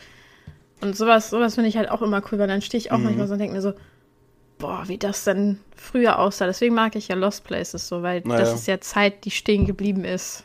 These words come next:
Speaker 2: Mhm. Aber, ich, aber, aber so imagine so den Lost Place bei dir.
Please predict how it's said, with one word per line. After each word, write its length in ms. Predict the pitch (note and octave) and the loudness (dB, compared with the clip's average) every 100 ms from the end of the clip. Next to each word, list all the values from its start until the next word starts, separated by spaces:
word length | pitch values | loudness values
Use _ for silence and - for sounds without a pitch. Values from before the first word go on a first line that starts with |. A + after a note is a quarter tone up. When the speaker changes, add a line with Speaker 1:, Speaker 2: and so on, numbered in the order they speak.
| - | -4
Speaker 2:
Mhm. 320 | B2 A#2+ B2 - _ _ _ _ _ _ - _ - | -2 -2 -4 -8 _ _ _ _ _ _ -20 _ -2
Aber, 80 | B2 | 0
ich, 160 | - - | 0 0
aber, 360 | A#2+ B2 B2 | 4 6 4
aber 160 | A#2 B2 | 4 0
so 100 | B2 | 0
imagine 380 | A2+ C3 - B2 | -2 -2 -2 -2
so 320 | A2+ A2+ A2 - | -2 -2 -6 -6
den 100 | A#2 | -2
Lost 200 | A#2+ - | -2 -2
Place 180 | A2+ - | -4 -4
bei 140 | G#2 | -6
dir. 320 | G2+ B2 B2 | -4 0 0